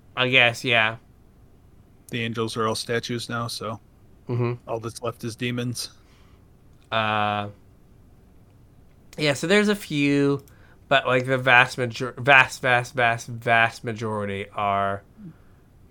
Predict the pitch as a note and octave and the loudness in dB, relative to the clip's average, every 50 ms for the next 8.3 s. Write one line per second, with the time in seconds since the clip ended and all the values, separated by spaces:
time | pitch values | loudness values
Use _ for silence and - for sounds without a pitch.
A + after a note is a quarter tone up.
0 | - - G#2+ F#2 E2+ E2+ - - - - - - _ _ - - - - - - | -16 -12 -10 -10 -10 -10 -14 -16 -20 -20 -20 -20 _ _ -20 -20 -20 -20 -20 -20
1 | - - - - - - - - - _ - D#3+ F3 F3 - - G3+ F3+ D#3 C3+ | -20 -14 -10 -10 -10 -10 -12 -16 -20 _ 0 4 4 4 6 6 6 6 6 6
2 | A2+ G2+ F#2+ A2+ G#2 G2+ - - - G2+ F#2+ G#2+ - _ - - - B2+ A#2+ A#2 | 2 -2 -2 -2 -2 -2 -2 -6 -8 -8 -8 -10 -12 _ -18 -12 -8 -6 -4 -2
3 | A#2 A2+ A2 - A2+ A2 G#2 - - - - - - - - - A2 A2+ A#2 B2+ | 0 0 0 0 -2 -4 -6 -6 -8 -10 -12 -18 -20 -20 -18 -10 -4 -2 0 2
4 | C3 B2+ B2+ A#2+ B2+ C3+ D#3+ G3 A3 - - - C3 B2+ C3 C3+ C3+ C#3+ C#3 - | 2 0 0 0 2 4 4 4 4 2 0 0 2 2 4 2 2 0 -2 -6
5 | - - - - - - - A#2 A#2 A#2+ A#2 A#2 A2+ A#2+ A#2 A#2 - - B2 A#2+ | -8 -10 -10 -16 -16 -8 -4 -2 -2 -2 0 -2 -2 -4 -6 -8 -10 -6 -4 -4
6 | B2+ - - - - _ - - _ - _ _ _ _ _ _ - C3+ B2+ C3+ | -4 -4 -6 -16 -20 _ -20 -20 _ -20 _ _ _ _ _ _ -8 -8 -4 -2
7 | C#3 C#3+ D3+ E3 E3 E3 E3 E3 D#3 D#3+ - - - C#3+ C#3+ C#3 C3+ A#2 A#2+ C3 | 0 2 4 4 2 2 0 0 -2 -2 -4 -2 0 2 2 2 4 2 0 0
8 | - G3+ G#3+ A3+ A3+ - | 0 0 -2 -2 -4 -8